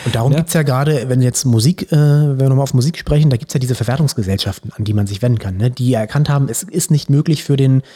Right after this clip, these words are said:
Speaker 1: äh, ganz normalen Otto-Normalverbraucher, für die Schule, sich an, keine Ahnung, den berühmten amerikanischen Künstler zu wenden, um zu fragen, ob man das,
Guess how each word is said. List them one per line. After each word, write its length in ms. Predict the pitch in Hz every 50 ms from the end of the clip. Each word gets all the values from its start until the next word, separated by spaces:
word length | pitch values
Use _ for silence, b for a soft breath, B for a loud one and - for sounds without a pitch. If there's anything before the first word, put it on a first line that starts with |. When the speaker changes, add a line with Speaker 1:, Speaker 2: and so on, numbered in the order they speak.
| B B B B B
Speaker 1:
äh, 160 | 151 131 127
ganz 220 | 123 131 143 -
normalen 580 | 151 139 131 127 127 131 127 127 135 135 127 123
Otto-Normalverbraucher, 800 | - 135 - 131 123 117 120 131 123 139 127 120 120 123 - 127
für 140 | - - 123
die 100 | 127 120
Schule, 340 | - - 151 147 139 139 B B B B B B -
sich 300 | 120 127 139 - - -
an, 340 | 135 131 127 123 123 123 b b b b b b b b b b b b b b b b _ _ _ _ _
keine 260 | - 151 143 131 123
Ahnung, 420 | 123 131 135 135 131 127 123 117 117
den 480 | - 127 127 127 127 127 123 123 120 -
berühmten 680 | - 123 139 156 160 170 180 160 143 139 139 135 139
amerikanischen 640 | 147 143 131 135 127 - 135 135 143 139 - 139 131
Künstler 320 | - 160 165 165 - 156 -
zu 160 | - 139 127
wenden, 240 | 139 151 147 139 139
um 160 | 139 143 139
zu 80 | -
fragen, 220 | 135 - 131 131 131
ob 80 | 120
man 100 | 131 131
das, 200 | 120 123 - -